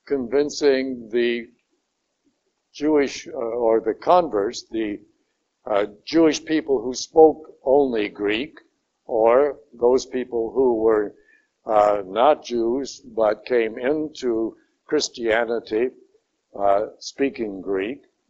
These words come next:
and understanding it. Most of those people would not have understood some of the traditional things that Matthew put in,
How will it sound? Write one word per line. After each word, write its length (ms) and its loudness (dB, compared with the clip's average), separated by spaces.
and 260 -2
understanding 840 0
it. 260 -4
Most 340 2
of 120 -6
those 240 4
people 480 -4
would 180 -4
not 320 -2
have 160 -4
understood 760 0
some 320 0
of 80 -4
the 120 0
traditional 840 -4
things 540 -6
that 260 0
Matthew 460 2
put 240 -4
in, 280 -6